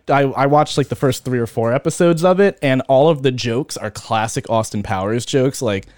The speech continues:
there's this Russian guy who he's saying "count," but it sounds like you're removing the O from that word,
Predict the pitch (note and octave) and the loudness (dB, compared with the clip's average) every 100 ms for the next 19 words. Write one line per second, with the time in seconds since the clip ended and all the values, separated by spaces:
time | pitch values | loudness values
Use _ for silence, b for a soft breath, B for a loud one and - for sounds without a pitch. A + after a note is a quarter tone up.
0 | B B - D3 C3 G2+ A#2+ A#2+ C#3+ B2+ | B B 0 0 0 0 0 0 -2 0
1 | A#2+ A2+ A#2 B2 G#2+ G#2+ B2+ A2+ G2+ G2 | 2 2 0 -2 -4 -2 -2 -2 -2 -6
2 | G2+ _ _ _ _ _ - - B2+ E3 | -8 _ _ _ _ _ -12 -4 -2 -2
3 | A3+ - - _ _ _ _ _ - B2 | -4 -6 -8 _ _ _ _ _ -4 -4
4 | - C3 B2+ A#2 - A#2 G#2+ C#3 C#3 C3+ | 0 0 0 -2 -4 -4 -2 0 2 2
5 | C#3 A#2+ A2+ A#2 C#3 F#3+ F#3 F#3+ F#3 G3+ | 2 2 2 4 4 2 2 2 2 2
6 | G#3 G#3 | 4 2